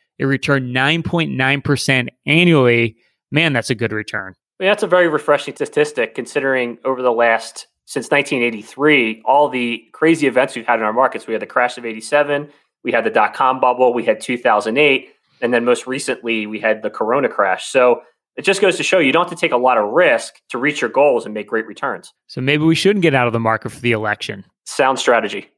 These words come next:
Speaker 1: So, Bob, airline carriers just announced layoffs of over thirty thousand employees.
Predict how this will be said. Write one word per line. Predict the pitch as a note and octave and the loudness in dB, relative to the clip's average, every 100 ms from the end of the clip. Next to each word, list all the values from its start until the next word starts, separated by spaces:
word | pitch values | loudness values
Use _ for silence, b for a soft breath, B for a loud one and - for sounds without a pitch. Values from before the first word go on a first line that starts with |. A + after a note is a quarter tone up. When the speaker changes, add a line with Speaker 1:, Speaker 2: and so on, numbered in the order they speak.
| _ | _
Speaker 1:
So, | - F3 | -2 2
Bob, | F3 C#3+ | 2 2
airline | - F3 G3 F#3 | 0 2 2 0
carriers | - F3+ E3+ D#3+ C#3 | -2 0 2 0 0
just | D#3+ D3+ | -4 -2
announced | D3+ C#3+ C3+ | -4 -6 -6
layoffs | B2+ C3 C3+ B2 - | -4 0 2 0 -4
of | A#2 | -4
over | A#2+ A2 | -4 -4
thirty | - - D3 D3 D3 | -14 -2 0 2 -2
thousand | - B2+ B2 B2 A#2+ | -2 0 0 0 -4
employees. | A#2 - - C#3+ C3+ G#2+ G2 - | -8 -12 0 2 4 0 -10 -12